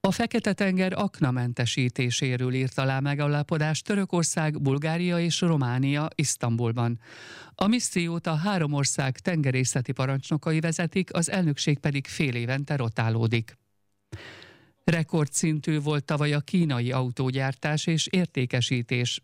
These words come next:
Mindkettő először haladta meg a harminc millió darabot. A kínai autógyártók szerint Kína négy egész kilenc tized millió autót exportált tavaly, ötvenhét egész kilenc tized százalékkal többet a tavalyinál.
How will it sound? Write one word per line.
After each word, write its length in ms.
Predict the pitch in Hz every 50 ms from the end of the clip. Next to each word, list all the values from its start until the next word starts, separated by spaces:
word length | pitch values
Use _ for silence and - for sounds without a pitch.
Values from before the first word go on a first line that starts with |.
| - _
Mindkettő 600 | 214 233 226 - - 185 165 - - 175 165 -
először 500 | - 214 208 196 156 131 - - 151 139
haladta 400 | 143 156 151 147 151 - - 180
meg 160 | 160 160 160
a 80 | 160 160
harminc 500 | 156 180 190 170 151 131 120 113 - -
millió 320 | - 123 123 123 120 120
darabot. 480 | 123 117 120 120 120 117 123 120 113 - - - - - - - - - - -
A 160 | - - 165
kínai 500 | 160 - 262 247 247 214 175 156 143 135
autógyártók 840 | - 165 170 180 170 - 160 147 143 143 135 135 - - 147 135 -
szerint 440 | - - 165 156 160 151 143 135 - - - - - _
Kína 400 | - - 233 226 202 185 170 -
négy 200 | - 202 214 196
egész 280 | 180 156 160 151 - -
kilenc 420 | - - 226 202 165 135 127 -
tized 380 | - - 139 131 135 127 127 127
millió 320 | 131 127 131 131 123 123
autót 460 | 123 123 123 123 - 131 123 123 -
exportált 760 | - 143 131 - - - - 135 135 - - 131 127 127 120 - -
tavaly, 380 | - 139 143 165 170 175 180 170 - - - - -
ötvenhét 420 | - 254 - 226 190 180 196 185 -
egész 260 | 170 160 160 147 -
kilenc 400 | - - 226 214 196 170 156 -
tized 340 | - - 147 143 143 139 -
százalékkal 720 | - - 175 170 160 165 143 143 143 135 - 156 147 143
többet 520 | - - 190 170 139 131 143 156 160 -
a 140 | - 165 151
tavalyinál. 720 | - - 135 117 117 117 117 120 117 120 113 113 113 113